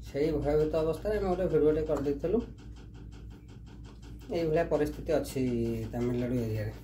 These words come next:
କିନ୍ତୁ ଆପଣମାନେ ତାକୁ ଖରାପ ଅର୍ଥରେ ନେଲେ, ଭୁଲ ଅର୍ଥରେ ନେଲେ, ଏଁ, କ'ଣ ଆଉ ଆପଣମାନଙ୍କୁ କହିବି? ଆପଣମାନେ ଯାହା ବି କଲେ, ଆମର ଭଗବାନ, ଆପଣଙ୍କୁ ସବୁବେଳେ ଆମେ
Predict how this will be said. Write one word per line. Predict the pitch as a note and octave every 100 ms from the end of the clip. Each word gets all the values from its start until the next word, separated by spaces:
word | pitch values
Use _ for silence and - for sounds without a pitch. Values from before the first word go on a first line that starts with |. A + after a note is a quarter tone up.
| -
କିନ୍ତୁ | C3 C#3+
ଆପଣମାନେ | C3+ D3 D3 C#3+
ତାକୁ | D#3 D3+
ଖରାପ | C#3 C#3 C#3
ଅର୍ଥରେ | C#3 - C#3+
ନେଲେ, | C3+ C3+
ଭୁଲ | C3+ C3 C3+ C3+
ଅର୍ଥରେ | B2+ - C3+
ନେଲେ, | C#3 C#3+ E3+ F3 - - - - B2+
ଏଁ, | B2+ B2 B2 B2 B2 B2
କ'ଣ | C3+
ଆଉ | C3+ C#3 C3+
ଆପଣମାନଙ୍କୁ | B2+ B2+ B2+ B2 B2
କହିବି? | C3+
ଆପଣମାନେ | C3 C3 C3 C3+
ଯାହା | A#2+ B2 B2+
ବି | C3+
କଲେ, | C3 C3+
ଆମର | C#3 C3+ C3
ଭଗବାନ, | B2 A#2+ B2+ C3+ C#3 - - - -
ଆପଣଙ୍କୁ | C3 A#2+ B2+ B2+ -
ସବୁବେଳେ | B2+ B2 B2
ଆମେ | B2+ B2